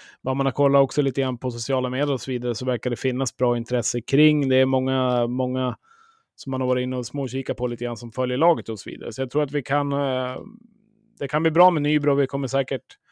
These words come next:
få anledning att bjuda in någon, eh, från Nybro-håll också, eh, som har lite bättre koll framöver. Så att, eh, nej, men kul nykomling.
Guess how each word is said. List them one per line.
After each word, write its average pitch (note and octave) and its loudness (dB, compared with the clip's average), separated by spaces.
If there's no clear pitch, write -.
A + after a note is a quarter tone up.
få B2+ 2
anledning C3 2
att B2 -2
bjuda C3 2
in C3 0
någon, A#2+ -2
eh, A#2 -2
från B2 -4
Nybro-håll B2 2
också, - -2
eh, - -4
som A#2 -6
har A#2 2
lite A2 -6
bättre A2+ -2
koll - 0
framöver. A2+ -6
Så - -10
att, - -18
eh, - -10
nej, B2+ -6
men C#3 -2
kul F3 6
nykomling. D3+ 0